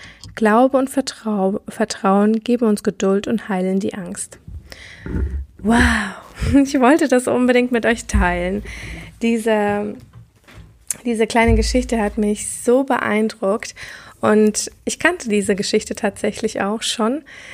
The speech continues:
Trotzdem war es so schön, das einfach nochmal zu sehen und ich wollte,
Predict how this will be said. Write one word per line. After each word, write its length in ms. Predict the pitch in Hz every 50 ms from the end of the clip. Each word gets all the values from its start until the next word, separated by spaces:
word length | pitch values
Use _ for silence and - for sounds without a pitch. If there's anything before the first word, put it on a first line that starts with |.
| - -
Trotzdem 460 | - - 247 254 254 - - 247 226
war 140 | 226 220 214
es 100 | 220 -
so 80 | - 214
schön, 420 | - - - 240 233 233 233 233 -
das 180 | 214 220 - -
einfach 400 | - 202 208 - 233 220 - -
nochmal 360 | 214 208 - 214 214 214 208
zu 180 | - - 202
sehen 340 | 190 202 226 214 208 208 226 220 - - - - - - -
und 100 | - 220
ich 200 | 208 202 - -
wollte, 640 | 214 208 208 214 208 - - 226 208 208 208 -